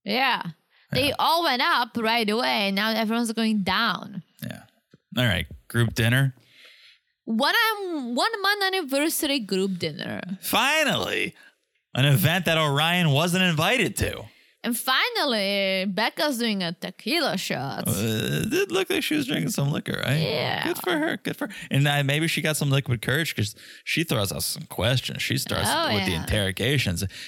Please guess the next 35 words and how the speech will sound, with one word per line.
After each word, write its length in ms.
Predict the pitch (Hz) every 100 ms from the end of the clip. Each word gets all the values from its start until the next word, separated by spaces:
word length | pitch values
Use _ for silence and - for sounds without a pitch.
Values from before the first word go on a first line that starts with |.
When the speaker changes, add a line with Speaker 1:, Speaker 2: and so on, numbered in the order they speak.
| -
Speaker 2:
"If 140 | 117
you 120 | 123
could 120 | 160 127
go 140 | 123
back 280 | 117 117 117
in 120 | 98
time 360 | 95 117 143 117
and 100 | 98
give 160 | 113 107
yourself 380 | 107 110 104 -
advice, 460 | 90 107 113 -
what 160 | 98 107
would 120 | 110
it 180 | 85 90
be?" 420 | 117 135 98 90 - - - _ _
Speaker 1:
Ride 440 | 190 190 240 359 320
the 120 | 381
wave, 540 | 359 415 392 214 170
Speaker 2:
Emily 240 | - 131 127
Speaker 1:
says 200 | 101 98
Speaker 2:
says, 40 |
"Ri-, 60 | 101 104 104
Speaker 1:
Emily. 320 | 190 190 196 -
Speaker 2:
ride 520 | - 131 170 208 233
the 120 | 330 233
wave." 440 | - 120 101 -
Speaker 1:
But 140 | 277
Speaker 2:
Be, 160 | 285 -
Speaker 1:
you 240 | 320 381 359
are. 480 | 311 370 277 - - 175 165 _
Speaker 2:
be 140 | - 123
prepared 540 | 120 113 139 147 160
for 100 | 156
the 120 | 160
ripples. 800 | 147 143 - 50 50 - - -